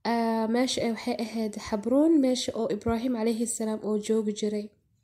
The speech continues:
Marka dhimashada oo Nabiyullah Isxaaq iyo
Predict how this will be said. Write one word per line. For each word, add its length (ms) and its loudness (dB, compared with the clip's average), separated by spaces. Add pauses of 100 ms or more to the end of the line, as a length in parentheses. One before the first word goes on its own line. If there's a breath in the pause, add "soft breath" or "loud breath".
(280)
Marka 380 6
dhimashada 540 6 (100)
oo 300 2
Nabiyullah 580 4
Isxaaq 540 -2 (100)
iyo 380 0